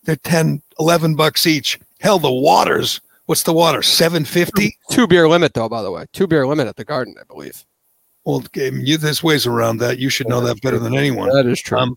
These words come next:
Speaker 2: You're
Speaker 1: but,
Speaker 2: right.
Speaker 1: but, so you invest in this, you buy the jersey, which is, what, a hundred and something bucks of Garnett. You're obviously a huge Celtics fan, a huge N B A fan.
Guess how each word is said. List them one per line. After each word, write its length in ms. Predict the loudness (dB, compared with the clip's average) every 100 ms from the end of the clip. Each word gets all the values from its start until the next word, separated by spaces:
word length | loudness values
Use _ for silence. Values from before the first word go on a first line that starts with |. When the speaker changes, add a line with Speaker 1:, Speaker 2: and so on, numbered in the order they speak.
| -8
Speaker 2:
You're 200 | 0 0
Speaker 1:
but, 0 |
Speaker 2:
right. 320 | 0 -4 -4 _
Speaker 1:
but, 80 | -20 -20 _ -4
so 180 | 2
you 200 | 4 2
invest 480 | 0 0 2 0 2
in 120 | 2
this, 260 | 2 2 0
you 100 | -2
buy 260 | 0 0 2
the 120 | -2
jersey, 680 | -4 0 4 4 2 -4
which 260 | -4 -4 -4
is, 140 | -4
what, 140 | -4 -2
a 40 |
hundred 380 | -2 -2 0 -2
and 80 | -2
something 340 | -2 -2 -4
bucks 340 | -2 -2 0 -6
of 140 | -2
Garnett. 460 | 0 2 2 0 -2 -4
You're 180 | -4 0
obviously 760 | 2 2 2 0 0 0 -2 -6 _ _ _ -2
a 160 | 0 2
huge 600 | 4 4 4 0 -6 -8 _ _
Celtics 480 | 0 0 0 -2 -2
fan, 220 | 0 0
a 40 | 2
huge 280 | 0 2 0
N 100 | 2
B 120 | 2
A 100 | 2
fan. 380 | -2 -6 -6